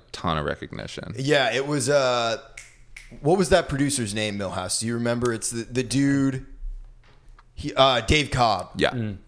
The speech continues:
Speaker 1: yep.
Speaker 3: Yeah.
Speaker 1: That's the one.
Speaker 2: And he worked on, on the first couple of Sturgill al-, albums, I think.
Speaker 1: Yeah, I remember,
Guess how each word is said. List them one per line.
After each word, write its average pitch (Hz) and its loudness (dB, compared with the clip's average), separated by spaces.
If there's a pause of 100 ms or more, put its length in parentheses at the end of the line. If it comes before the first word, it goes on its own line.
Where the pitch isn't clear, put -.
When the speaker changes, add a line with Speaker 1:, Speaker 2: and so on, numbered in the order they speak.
Speaker 1:
yep. - -10 (260)
Speaker 3:
Yeah. 85 -10 (240)
Speaker 1:
That's - -8
the 110 0
one. 120 4
Speaker 2:
And 117 -6
he 117 0
worked 127 0
on, 123 2
on 120 -2
the 113 -6
first 117 -4
couple 113 0
of 104 -6
Sturgill 110 -4
al-, 92 -8 (120)
albums, 98 -8
I 92 -8
think. 87 -16
Speaker 1:
Yeah, 104 4
I 120 8
remember, 143 4